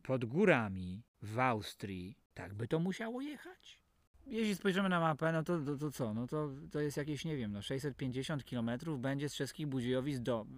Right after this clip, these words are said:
strzelam teraz tam, nie wiem, Rijeki? No dało się to zrobić, dało się to zrobić. To byłoby fantastyczne.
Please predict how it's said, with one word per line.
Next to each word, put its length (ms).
strzelam 420
teraz 340
tam, 180
nie 80
wiem, 140
Rijeki? 580
No 140
dało 460
się 160
to 120
zrobić, 440
dało 240
się 120
to 100
zrobić. 280
To 80
byłoby 280
fantastyczne. 720